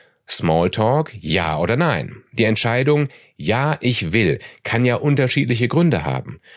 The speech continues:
Entweder finden wir die Stille beim gemeinsamen Schweigen beklemmend oder wir haben Interesse daran, den anderen kennenzulernen.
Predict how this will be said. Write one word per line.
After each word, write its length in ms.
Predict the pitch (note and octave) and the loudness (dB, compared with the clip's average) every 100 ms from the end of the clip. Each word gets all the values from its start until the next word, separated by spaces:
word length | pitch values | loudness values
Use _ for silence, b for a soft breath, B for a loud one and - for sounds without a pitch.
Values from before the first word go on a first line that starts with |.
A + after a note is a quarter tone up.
| B | B
Entweder 640 | - A#2 G2+ F2+ E2 D#2+ - - | -2 -2 0 0 2 0 -4 -12
finden 360 | F#2+ G#2+ F#2+ F#2+ | -4 -2 0 0
wir 80 | F2 | 2
die 140 | D2+ | 0
Stille 420 | - - C#3 D3 | 0 0 2 2
beim 300 | A#2 G#2+ G#2 | 2 0 0
gemeinsamen 640 | F#2 F2 F#2 G2 F2 D#2+ | 0 0 2 2 2 0
Schweigen 500 | C#2+ - F2 A2 C#3 | 0 0 2 2 0
beklemmend 580 | C#3 - C#3 D3 E3 E3+ B B B B | -2 -2 0 2 2 0 B B B B
oder 320 | F2+ E2+ D#2 | 0 2 2
wir 160 | E2 F2 | 0 0
haben 160 | F#2 | 2
Interesse 440 | G2 F#2 F#2+ G#2+ A2+ | 2 2 0 0 2
daran, 440 | A2 G#2 A2 A2 | 0 2 2 2
den 120 | G#2 | 2
anderen 320 | E2+ G#2 G#2+ | 0 0 0
kennenzulernen. 800 | G#2+ D#3 F3+ A#2+ F2 C#2+ C2 C2 | 0 2 2 2 0 0 -2 -8